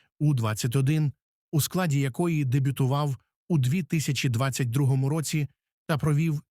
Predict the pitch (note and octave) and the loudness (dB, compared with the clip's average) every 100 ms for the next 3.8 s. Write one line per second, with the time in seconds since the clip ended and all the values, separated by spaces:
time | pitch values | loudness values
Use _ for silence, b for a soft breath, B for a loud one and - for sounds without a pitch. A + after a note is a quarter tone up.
0 | - B2 D#3+ D3+ C3 C3 B2+ A#2+ B2+ G#2 | -2 0 0 0 0 0 0 0 0 0
1 | F2 D2 - _ _ _ - G#3 G3+ F#3+ | -4 -8 -12 _ _ _ -4 0 0 0
2 | G#3 G#3+ - C#3+ - D3 B2 C3+ D3+ C#3+ | -2 -2 -2 -2 -2 -2 0 -2 -2 -2
3 | C3+ B2 B2 C3 E3 C3+ A#2+ | -2 0 0 0 -2 -2 -2